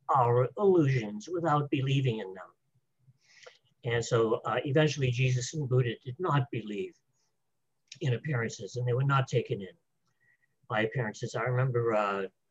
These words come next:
I was out walking the other day, and, uh, I'm in Hollywood, and I was looking up on the top of the hill, and there's this gigantic house on the top of the hill, beautiful place,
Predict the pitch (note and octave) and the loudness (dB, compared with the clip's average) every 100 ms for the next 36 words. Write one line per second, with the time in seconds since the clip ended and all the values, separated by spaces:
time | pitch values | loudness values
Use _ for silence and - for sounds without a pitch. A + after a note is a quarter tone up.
0 | _ _ _ _ - _ C3 C3 A#2+ B2 | _ _ _ _ -20 _ 0 2 4 2
1 | B2 A#2 C3 C3+ C3+ G2+ F#2+ _ _ _ | 2 2 0 0 -2 -4 -8 _ _ _
2 | _ _ - - B2+ A#2 A2 A2 G#2+ G#2 | _ _ -16 -6 -4 0 0 0 -2 -2
3 | G2+ G2 - _ - _ - _ _ _ | 0 -2 -6 _ -20 _ -20 _ _ _
4 | _ _ B2+ A#2 A2 A2+ G#2+ - C#3+ D#3+ | _ _ -2 -2 0 2 4 4 4 4
5 | C#3+ C3+ - - B2 G#2 G2 G2+ - _ | 4 2 0 0 0 2 2 0 -8 _
6 | - C3+ B2 B2 A2+ C3 B2+ F#3+ F3+ C3 | -2 2 4 4 2 0 2 4 6 4
7 | B2 C3+ A2+ B2+ - - - C3 A2+ C3 | 4 2 2 -2 -2 -6 2 6 8 8
8 | A#2+ A2+ A2 A#2 A2 A2+ - - _ - | 8 4 2 0 -2 -10 -12 -14 _ -20
9 | _ _ - D3+ C#3 F3+ D#3+ C3 - - | _ _ 0 4 6 8 8 6 2 2
10 | C3+ A2 - - - _ _ _ _ _ | 2 2 -4 -14 -18 _ _ _ _ _
11 | _ - - A#2+ B2 E3+ C3 C3+ A2+ A2 | _ -20 -8 -2 -2 2 2 4 4 4
12 | G#2+ E2+ _ _ _ _ _ C3+ C#3 B2+ | 0 -2 _ _ _ _ _ 4 6 6
13 | B2 A#2 _ A2+ G#2 G2 - - | 2 -6 _ -2 0 -2 -6 -18